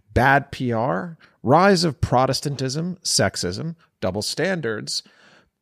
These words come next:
unpopular marriage to King Philip, a desire for an heir, misdirected anger, the thrill of the scare, <laughs> our fear of women, Elizabeth,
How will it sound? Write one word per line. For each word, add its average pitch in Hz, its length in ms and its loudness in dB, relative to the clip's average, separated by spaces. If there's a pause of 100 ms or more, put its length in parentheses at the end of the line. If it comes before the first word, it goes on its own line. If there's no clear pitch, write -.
(100)
unpopular 180 720 6
marriage 151 460 2
to 156 100 -8
King 147 380 -6
Philip, 113 640 -2 (720)
a 139 80 6
desire 135 500 4
for 131 220 2
an 123 60 4
heir, 180 400 2 (280)
misdirected 160 600 4
anger, 175 580 2
the 135 120 0
thrill 135 420 2
of 185 100 -2
the 214 80 0
scare, 143 600 0 (200)
<laughs> - 200 -6
our 147 240 8
fear 190 340 4
of 165 160 2
women, 165 560 4 (340)
Elizabeth, 143 800 2